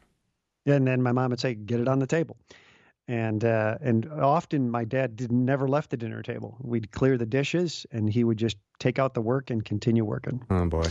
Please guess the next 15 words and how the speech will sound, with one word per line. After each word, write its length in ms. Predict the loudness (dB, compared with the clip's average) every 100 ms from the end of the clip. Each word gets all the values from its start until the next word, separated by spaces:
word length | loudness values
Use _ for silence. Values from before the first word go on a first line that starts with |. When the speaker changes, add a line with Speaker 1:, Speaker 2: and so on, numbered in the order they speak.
| -4 _
Speaker 1:
You 100 | -6
know, 340 | -2 -2 -4 -2
and 160 | 2 4
then 120 | 4
he 160 | 0 0
put 160 | 0
the 160 | 2 2
in-, 100 | 2
intercom 440 | 2 0 0 -4 -4
behind 340 | -4 -2 -2
his 160 | -2 0
head 240 | 0 0
so 180 | -2 -2
he 120 | -2
could 240 | 0 -4